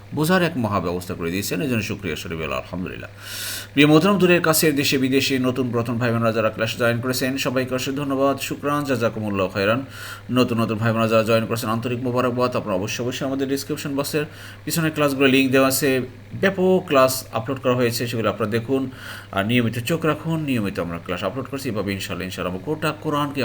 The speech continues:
আমরা শব্দে শব্দে গ্রামারের মাধ্যমে কালার করে বুঝে পড়বো ইনশাআল্লাহ। আমাদের একটাই টার্গেট, আমরা কোরআন বুঝে পড়বো ইনশাআল্লাহ। চলুন ক্লাস শুরু করি। বিসমিল্লাহির রহমানির রহিম। ওয়া ওয়াসাইনা,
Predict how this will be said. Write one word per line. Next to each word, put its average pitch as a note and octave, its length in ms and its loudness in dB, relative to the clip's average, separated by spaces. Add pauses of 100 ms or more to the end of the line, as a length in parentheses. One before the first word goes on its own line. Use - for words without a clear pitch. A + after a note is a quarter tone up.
আমরা G#2 160 0 (340)
শব্দে D#3+ 380 -4
শব্দে G#2+ 400 -2 (540)
গ্রামারের C3+ 400 4
মাধ্যমে G#2+ 400 0
কালার F#2+ 220 2
করে G2+ 180 -4 (380)
বুঝে D#3 300 2
পড়বো F2+ 160 -2
ইনশাআল্লাহ। D#2 360 -6
আমাদের D#2+ 220 -2
একটাই F3 220 0
টার্গেট, D3 340 0
আমরা G2+ 240 -4
কোরআন F#2+ 180 0 (100)
বুঝে B2+ 180 -2
পড়বো G#2+ 240 -2
ইনশাআল্লাহ। - 500 -6 (240)
চলুন D3+ 300 2
ক্লাস - 220 -2
শুরু G#2 180 -6
করি। - 120 -10 (480)
বিসমিল্লাহির D#3+ 640 6
রহমানির D3+ 360 2
রহিম। F2+ 200 -4 (1300)
ওয়া E3 320 8 (840)
ওয়াসাইনা, D3 1000 6